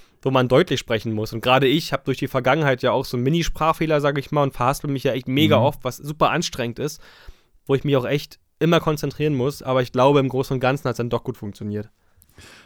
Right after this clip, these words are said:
Speaker 2: Aber, aber man hat ja auch bei uns auf Instagram schon gesehen, ihr hattet ja auch bei der Aufnahme mit, mit Jona und, äh, Selma hattet ihr ja wirklich, äh, sehr viel Spaß,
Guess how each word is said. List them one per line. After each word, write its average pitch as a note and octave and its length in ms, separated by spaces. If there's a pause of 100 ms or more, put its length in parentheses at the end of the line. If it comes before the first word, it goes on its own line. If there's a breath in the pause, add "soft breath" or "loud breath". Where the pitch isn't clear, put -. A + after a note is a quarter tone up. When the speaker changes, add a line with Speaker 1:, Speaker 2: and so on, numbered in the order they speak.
(120)
Speaker 2:
Aber, D#3 260
aber D#3+ 260
man C#3 120
hat E3 140
ja F3 80
auch D#3 120
bei D3+ 100
uns D#3+ 200
auf - 160
Instagram D#3+ 380
schon D3+ 220
gesehen, D3 240
ihr C3 100
hattet D3+ 180
ja D3 100
auch C3 100
bei C#3 120
der C3 140
Aufnahme D3+ 520
mit, C#3+ 400
mit C3+ 160
Jona D3+ 500
und, C#3 400
äh, C3 240
Selma C#3+ 360
hattet C#3 200
ihr C3+ 60
ja B2 100
wirklich, C3+ 360
äh, B2+ 180
sehr C3+ 200
viel C#3 300
Spaß, C3+ 580